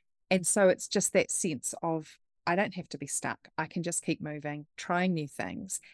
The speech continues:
And when I find a strategy that works, great, whack it in the toolbox, 'cause now I know that one's working for me. Go play with another strategy and see what else you can add to your toolbox.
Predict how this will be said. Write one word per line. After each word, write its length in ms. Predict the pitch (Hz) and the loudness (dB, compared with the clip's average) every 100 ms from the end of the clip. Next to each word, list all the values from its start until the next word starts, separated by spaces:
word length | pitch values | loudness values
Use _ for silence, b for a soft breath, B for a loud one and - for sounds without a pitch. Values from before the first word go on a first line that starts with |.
| b | b
And 140 | 226 226 | 0 4
when 80 | |
I 80 | 208 | 2
find 320 | - 196 254 | 2 2 2
a 20 | 269 | 2
strategy 440 | - 170 147 151 | 0 -2 -2 -4
that 120 | 139 | -4
works, 440 | - 180 - - - _ _ - | -2 0 0 -4 -10 _ _ -10
great, 300 | 190 220 - | -6 -6 -4
whack 300 | 165 185 196 | -2 0 2
it 60 | |
in 100 | 175 | 0
the 60 | 160 | 0
toolbox, 560 | - 180 185 143 - - | 0 0 2 0 -2 -6
'cause 200 | 185 170 | -4 -2
now 280 | 170 170 | -2 0
I 80 | 160 | -2
know 180 | 156 156 | -2 -4
that 220 | 156 - | -6 -6
one's 200 | 147 151 | -8 -4
working 320 | 180 214 - | 0 0 -2
for 240 | 175 - - | -8 -8 -10
me. 220 | 67 175 b b b _ | -8 -10 b b b _
Go 120 | 170 165 | 2 2
play 300 | - 160 151 | 2 0 0
with 160 | 147 | -4
another 260 | 151 143 156 | -4 -4 -4
strategy 560 | - 147 143 139 127 | -4 -4 -6 -6 -6
and 180 | - 147 | -6 -6
see 200 | - 156 | -2 -2
what 180 | 151 151 | -2 -4
else 360 | 165 160 - - | -2 -2 -2 -6
you 100 | 139 | -6
can 140 | 135 | -8
add 180 | 143 143 | -8 -10
to 80 | - | -10
your 100 | - | -10
toolbox. 600 | - - - - - - | -10 -12 -12 -12 -10 -10